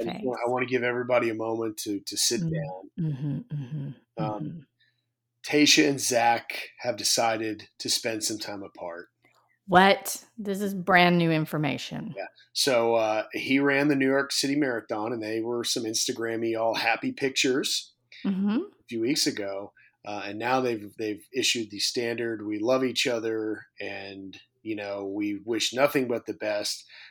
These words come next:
Speaker 1: but we're taking some time and spending
Speaker 2: Mm.
Speaker 1: some time apart."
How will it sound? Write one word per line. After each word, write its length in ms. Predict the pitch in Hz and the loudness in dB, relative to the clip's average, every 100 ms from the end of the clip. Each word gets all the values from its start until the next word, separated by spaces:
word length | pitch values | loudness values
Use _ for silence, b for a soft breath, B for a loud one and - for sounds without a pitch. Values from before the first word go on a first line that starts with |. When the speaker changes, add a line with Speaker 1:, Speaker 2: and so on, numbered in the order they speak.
| _ | _
Speaker 1:
but 100 | 120 120 | 0 0
we're 100 | 113 | 2
taking 440 | - 160 160 151 | 6 6 6 4
some 240 | - 131 | 4 0
time 580 | 113 120 113 110 107 107 - _ - | -2 -6 -4 -6 -6 -8 -12 _ -8
and 100 | 107 | -2
spending 380 | 233 165 123 143 | 2 2 2 -2
Speaker 2:
Mm. 60 | - | -6
Speaker 1:
some 80 | 107 - 107 | -10 -8 -8
time 120 | 98 | -10
apart." 420 | - 90 87 90 | -12 -12 -12 -14